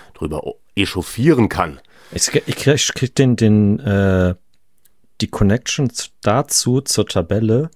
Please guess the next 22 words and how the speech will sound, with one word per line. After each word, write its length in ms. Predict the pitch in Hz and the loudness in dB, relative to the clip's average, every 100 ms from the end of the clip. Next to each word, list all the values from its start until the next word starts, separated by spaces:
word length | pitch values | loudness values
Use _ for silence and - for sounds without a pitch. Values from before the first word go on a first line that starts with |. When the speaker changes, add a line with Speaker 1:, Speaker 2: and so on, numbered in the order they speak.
| _ _ _ _ _ - | _ _ _ _ _ -4
Speaker 2:
damit, 400 | 98 104 117 - | 0 2 2 0
dass 180 | 98 - | -2 0
mir 120 | 101 | 2
mein 200 | 92 90 | 2 0
österreichischer 640 | - - 101 87 85 85 | -4 -4 -2 -2 -4 -8
Kollege 440 | - - 82 85 82 | -10 -8 -6 -4 -4
Dorian 480 | 85 87 95 90 | -6 -4 -2 -2
heute 240 | 85 82 82 | -2 -4 -6
verraten 500 | - 78 80 - 90 | -6 -6 -4 -4 -4
hat, 200 | 95 - | -6 -6
dass 100 | - | -8
nach 160 | 82 | -10
den 160 | - 85 | -8 -10
Ergebnissen 500 | 78 80 - 95 - | -8 -10 -10 -8 -6
am 160 | 64 73 | -6 -6
Wochenende 600 | 71 85 98 98 107 120 _ - _ - _ - | -6 -6 -6 -4 -4 -4 _ -20 _ -20 _ -14
die 60 | - | -10
Chance 500 | - 80 73 - - _ _ | -8 -6 -4 -4 -6 _ _
gut 240 | - 151 - | -2 -2 -2
steht, 560 | - 76 113 - - _ _ | -4 -2 -2 -4 -16 _ _
dass 440 | 78 - - - _ _ _ - | -12 -10 -10 -12 _ _ _ -10
Salzburg 880 | 76 90 - - 87 95 131 - | -6 -4 -4 -6 -4 -4 -4 -10